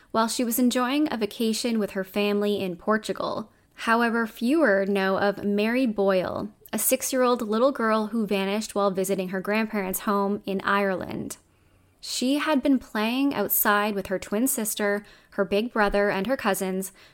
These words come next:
when she began to follow her uncle over to the neighbor's house. However, when they reached a patch of field that was waterlogged, Mary turned back home.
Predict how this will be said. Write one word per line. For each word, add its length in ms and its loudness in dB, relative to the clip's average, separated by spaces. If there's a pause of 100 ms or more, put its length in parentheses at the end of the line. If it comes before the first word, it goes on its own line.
when 100 0
she 160 0
began 320 0
to 100 -4
follow 360 2
her 200 -2
uncle 360 -2
over 240 0
to 100 -6
the 80 0
neighbor's 420 0
house. 480 -6 (480)
However, 600 2
when 180 2
they 160 4
reached 380 0
a 40 0
patch 380 0
of 140 -2
field 340 0
that 180 0
was 220 0
waterlogged, 840 0 (360)
Mary 440 2
turned 500 -4
back 260 -2
home. 540 -4